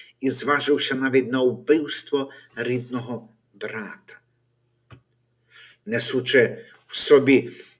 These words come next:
в собі самі зло, людина явно не могла б і далі жити, як у раю. Адже навіть якщо забути, що віднині весь Божий світ, що підкоряється людині, йде за нею,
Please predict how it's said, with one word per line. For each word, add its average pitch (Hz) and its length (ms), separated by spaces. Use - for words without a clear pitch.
в - 60
собі 127 260
самі 135 340
зло, 147 500
людина 135 840
явно 160 460
не 156 100
могла 151 360
б - 200
і 143 80
далі 151 420
жити, 139 300
як 135 180
у 143 80
раю. 135 300
Адже 131 260
навіть 151 320
якщо 147 280
забути, 156 640
що - 200
віднині 151 520
весь 160 340
Божий 151 340
світ, 185 340
що 156 220
підкоряється 143 960
людині, 135 520
йде 127 220
за 127 160
нею, 151 380